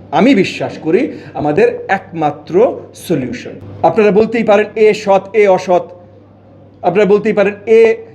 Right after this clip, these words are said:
ঘুষ নিবে বা চাঁদা খাবে, ও ঘুষ নিবে না বা চাঁদা খাবে না।"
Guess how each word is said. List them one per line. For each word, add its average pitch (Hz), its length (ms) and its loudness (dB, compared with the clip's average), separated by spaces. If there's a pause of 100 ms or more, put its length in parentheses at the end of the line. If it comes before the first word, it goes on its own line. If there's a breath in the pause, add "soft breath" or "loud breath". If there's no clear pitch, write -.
(140)
ঘুষ - 280 -8
নিবে 208 220 -4
বা 190 100 0
চাঁদা 202 320 -2
খাবে, 196 240 2
ও 196 140 2 (100)
ঘুষ 190 180 -4
নিবে 190 200 0
না 185 80 2
বা 180 80 4
চাঁদা 180 260 0
খাবে 175 240 0
না।" 156 160 -6